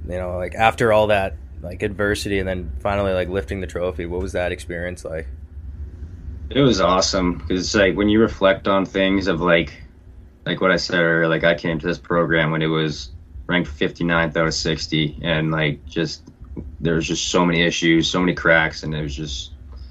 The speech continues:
Speaker 2: it was a mess. And then to be able to be part of a rebuild like that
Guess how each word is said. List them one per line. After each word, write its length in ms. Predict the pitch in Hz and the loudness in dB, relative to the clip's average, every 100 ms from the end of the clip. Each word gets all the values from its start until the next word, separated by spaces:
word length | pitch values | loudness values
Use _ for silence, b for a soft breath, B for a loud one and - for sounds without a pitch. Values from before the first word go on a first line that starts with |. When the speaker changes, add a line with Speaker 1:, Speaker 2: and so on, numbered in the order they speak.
| B | B
Speaker 2:
it 60 | 87 | -6
was 80 | 82 | -4
a 60 | |
mess. 380 | 78 85 82 - | -2 2 0 0
And 120 | 80 | -2
then 200 | 80 78 | -2 -2
to 100 | 73 | -2
be 100 | 87 | 0
able 120 | 90 85 | 0 0
to 60 | |
be 120 | 87 | -2
part 360 | 71 87 87 85 | -2 2 4 4
of 120 | 80 | 2
a 160 | 82 78 | 2 2
rebuild 560 | 73 82 76 82 78 | 0 0 2 2 2
like 180 | 80 78 | -2 -2
that 400 | 82 76 76 - | 0 2 0 -2